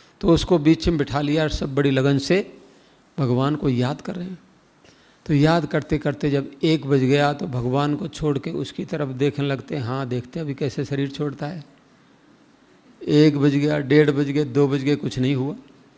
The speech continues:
तो सब बड़ा गुस्सा होने लगे कि सन्यासी ने क्यों झूठ बोला, क्यों धोखा दिया है,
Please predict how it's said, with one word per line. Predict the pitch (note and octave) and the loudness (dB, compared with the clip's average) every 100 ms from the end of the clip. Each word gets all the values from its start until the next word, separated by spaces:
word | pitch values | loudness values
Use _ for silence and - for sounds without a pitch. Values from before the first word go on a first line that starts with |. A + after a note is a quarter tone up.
| _ _ _ _ _ _ - | _ _ _ _ _ _ -2
तो | D#3+ | 2
सब | - E3+ | 4 4
बड़ा | D3+ D#3+ | 4 2
गुस्सा | C#3 C3 - | 2 0 0
होने | D#3 C#3+ D3+ | 2 2 2
लगे | C#3+ D3+ | 0 0
कि | - C#3+ | -2 -2
सन्यासी | D3+ C#3+ C#3+ D3+ | -2 -2 -2 -2
ने | C#3+ | -4
क्यों | C3+ E3 | -2 -2
झूठ | C3+ C#3+ C#3 | 0 -2 -2
बोला, | C#3 C#3+ C#3+ | -4 -4 -4
क्यों | D#3+ D#3+ | -4 0
धोखा | C#3 C#3 D3+ | 0 -2 -4
दिया | C#3 | -6
है, | F#3+ | -8